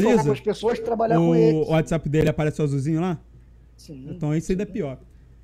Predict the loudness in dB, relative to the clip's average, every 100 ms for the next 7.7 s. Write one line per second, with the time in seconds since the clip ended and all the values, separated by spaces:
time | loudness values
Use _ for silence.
0 | -20 -20 -12 -8 -8 -10 -2 0 2 2
1 | 0 2 0 2 2 2 0 -4 -8 -8
2 | -8 -4 -4 -4 0 0 0 -4 0 2
3 | 2 0 0 0 0 -2 0 0 2 0
4 | 0 0 2 4 4 2 -4 0 -2 -2
5 | -12 -20 -20 -20 _ -20 -20 -20 -20 -20
6 | -20 -20 -20 -20 -20 -20 -20 -4 0 0
7 | -2 -14 -20 -20 -20 -10 -4